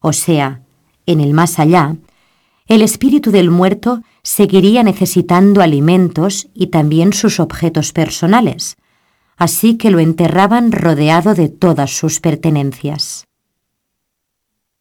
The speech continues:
En definitiva, las pirámides son grandes tumbas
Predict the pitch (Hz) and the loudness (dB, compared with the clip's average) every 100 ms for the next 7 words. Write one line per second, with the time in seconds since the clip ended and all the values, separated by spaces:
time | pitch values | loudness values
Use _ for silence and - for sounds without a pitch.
0 | _ _ _ _ _ 226 220 202 220 226 | _ _ _ _ _ 0 2 2 0 0
1 | 214 220 180 123 151 - _ _ _ _ | 0 2 0 -2 -10 -18 _ _ _ _
2 | _ _ _ _ 196 208 208 - 220 262 | _ _ _ _ 0 0 0 0 2 2
3 | 294 302 302 - - - 196 180 170 190 | 2 2 -2 -4 -6 0 2 2 2 4
4 | 247 269 202 160 - 180 156 151 156 190 | 4 4 2 0 -2 0 2 2 0 -2